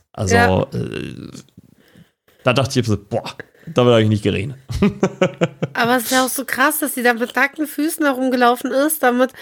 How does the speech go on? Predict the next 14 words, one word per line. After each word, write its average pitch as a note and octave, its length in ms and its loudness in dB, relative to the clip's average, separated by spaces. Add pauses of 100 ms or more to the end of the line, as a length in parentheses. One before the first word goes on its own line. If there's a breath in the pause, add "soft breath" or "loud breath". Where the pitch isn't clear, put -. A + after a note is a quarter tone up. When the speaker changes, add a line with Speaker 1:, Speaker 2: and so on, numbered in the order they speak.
(380 loud breath)
Speaker 2:
man A#3+ 180 4
eben A#3+ 260 2
nicht D4+ 200 2
ihre C4 240 2
Schuhabdrücke D4 600 0
findet, B3 380 0
sondern A3+ 320 4
denkt, B3 260 2
okay, B3 380 2
das A3 180 -4
Opfer A#3+ 380 2
ist A3 140 0
nackt, A#3 320 0
also A#3 500 2